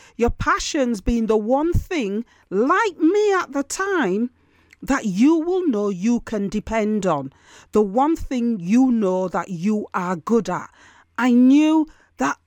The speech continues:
I wasn't really good at anything at the time, but I knew this employment rights stuff like the back of my hand. And I had the support to believe in myself that I could do something with it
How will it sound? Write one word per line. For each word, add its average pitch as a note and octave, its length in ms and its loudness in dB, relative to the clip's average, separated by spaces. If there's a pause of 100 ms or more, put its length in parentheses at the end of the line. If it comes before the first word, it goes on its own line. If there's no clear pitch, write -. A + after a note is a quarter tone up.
I D4+ 120 0
wasn't D4+ 460 -2
really D4 320 2
good C4 320 -4
at B3+ 180 -8
anything F#4+ 680 0
at B3 180 -4
the A3+ 100 -2
time, G#3+ 540 -4 (280)
but G#3 120 0
I B3+ 200 2
knew C#4 600 2
this A#3+ 320 -4
employment G#3+ 680 -4
rights G3 440 -8
stuff - 480 -8
like F3+ 440 -4
the D#3+ 140 -4
back A#3+ 440 -4 (100)
of F#3+ 260 -4
my E3+ 500 -4
hand. D#3+ 500 -4 (600)
And G3 160 -2
I F#3 120 0
had G#3+ 560 -4 (400)
the B3 100 0
support A3+ 580 -2
to G#3 120 -10
believe G#3 580 -2
in F4 160 -2
myself E3+ 680 -8 (300)
that A#3 240 -4
I B3+ 220 0 (100)
could A3 220 -2 (140)
do E4 280 4
something D4+ 640 -2
with A3+ 220 -2
it F3 220 -4